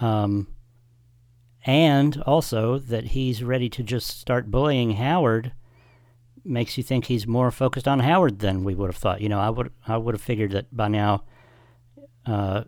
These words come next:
yeah, he's not really still too, uh, mad at Howard or hung up on Howard, but he kinda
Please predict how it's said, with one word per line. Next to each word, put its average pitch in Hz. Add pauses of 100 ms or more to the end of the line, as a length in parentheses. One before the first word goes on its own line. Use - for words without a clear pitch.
(120)
yeah, 185
he's 160
not 160
really 147
still 135 (600)
too, 131 (340)
uh, 107 (1080)
mad 120
at 117
Howard 117
or 92
hung 117
up 110
on 104
Howard, 101 (580)
but 107
he 104
kinda 131